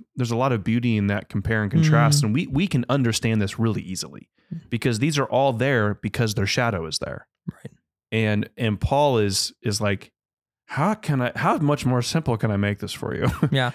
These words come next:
Speaker 1: "I am going to just give it to you very straight on with easy to understand words. And you all understand the shadow sides of these. And these are the fruits of the Holy Spirit."
Speaker 2: Yeah.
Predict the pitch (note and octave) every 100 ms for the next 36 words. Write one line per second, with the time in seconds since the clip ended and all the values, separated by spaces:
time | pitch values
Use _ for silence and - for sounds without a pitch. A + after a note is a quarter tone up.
0 | - - C3 B2+ B2+ C#3 C3+ A#2+ B2 A#2+
1 | - - A2 C3 C#3 C3+ B2+ A#2+ A#2 A#2
2 | A2+ G2+ A2+ A#2 B2 A#2+ - - A2+ A2+
3 | G#2+ G2 F#2+ F#2+ F#2 _ _ - G#2+ -
4 | - A#2 A#2+ C3 B2+ A#2 A#2 A#2 A#2+ A2
5 | A2 - F2+ F2 E2 - - _ _ _
6 | _ _ - G#2 C#3 F#3+ F3+ E3 D#3+ -
7 | D3 A#2+ - C#3 A2 - F2+ - - D#2+
8 | D#2+ - - - _ _ - G#2+ D#3+ C3+
9 | F#2+ - - - - A2 - - - -
10 | - C#3+ C3